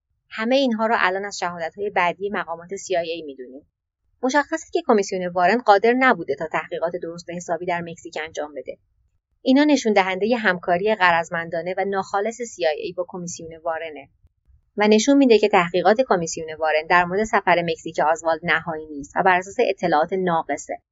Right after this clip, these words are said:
و در مورد اینکه آزوالد در مکزیک چه چیزی و با چه کسی برنامه‌ریزی کرده هیچ حرفی نمیزنه. اطلاعات تئوریسین‌های توطئه کامل‌تره.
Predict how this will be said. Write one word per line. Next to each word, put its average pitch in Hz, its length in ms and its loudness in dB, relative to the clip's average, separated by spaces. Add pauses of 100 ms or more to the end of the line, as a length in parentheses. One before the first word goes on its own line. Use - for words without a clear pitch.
(340)
و 202 100 6
در 202 160 2
مورد 220 260 2
اینکه 262 240 6
آزوالد 180 460 2
در 185 120 6
مکزیک 180 420 -6
چه 262 120 -10
چیزی 180 340 -2
و 165 40 -4
با 165 100 0
چه 226 160 0
کسی 196 240 0
برنامه‌ریزی 160 580 -2
کرده 160 300 -4
هیچ 233 280 -6
حرفی 180 280 0
نمیزنه. 147 520 -8 (540)
اطلاعات 202 440 2
تئوریسین‌های 165 680 2
توطئه - 320 -6
کامل‌تره. 175 680 -4